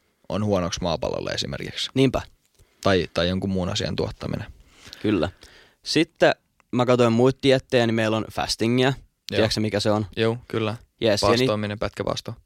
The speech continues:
Speaker 2: Kyllä, niitä on erilaisia. Niitä on vaikka, että sä et syö kuudentoista tunnin aikana mitään, ja sit sä syöt kahdeksan tunnin aikana.
Speaker 1: Mm.
Speaker 2: Sitten on kahdenkymmenen tunnin aikana sä et syö mitään, syöt sun kalorit neljän tunnin aikana.
Speaker 1: Mm.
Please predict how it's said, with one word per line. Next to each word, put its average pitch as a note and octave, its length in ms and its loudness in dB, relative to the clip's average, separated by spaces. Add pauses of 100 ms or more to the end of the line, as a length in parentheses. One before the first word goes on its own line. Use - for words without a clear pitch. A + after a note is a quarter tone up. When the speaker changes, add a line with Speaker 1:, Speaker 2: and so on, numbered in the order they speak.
(160)
Speaker 2:
Kyllä, A#2 280 2 (120)
niitä C3 200 2
on C3+ 60 6
erilaisia. A2 600 4 (300)
Niitä A#2+ 220 2
on A2 60 6
vaikka, A2 260 2
että - 260 -2
sä A2+ 100 2
et G#2+ 80 0
syö - 200 -4
kuudentoista C#3+ 460 2
tunnin C3 260 2
aikana A#2 300 2
mitään, A2 420 0
ja G2+ 60 -4
sit G2+ 120 -8
sä A2 80 -8
syöt A2 160 -2
kahdeksan G#2 420 -2
tunnin F#2+ 260 -6
aikana. F#2+ 320 -6 (100)
Speaker 1:
Mm. G#2+ 200 -6 (440)
Speaker 2:
Sitten C3 320 0
on A2 120 0 (480)
kahdenkymmenen C3 640 4
tunnin C3+ 280 4
aikana B2+ 360 2
sä C3 80 -2
et B2 60 -6
syö B2+ 180 0
mitään, B2 320 2
syöt C3 200 -2
sun C#3 100 -2
kalorit C#3 300 2
neljän C#3 260 4
tunnin E2 260 -6
aikana. C#2 320 -8
Speaker 1:
Mm. A2+ 220 -10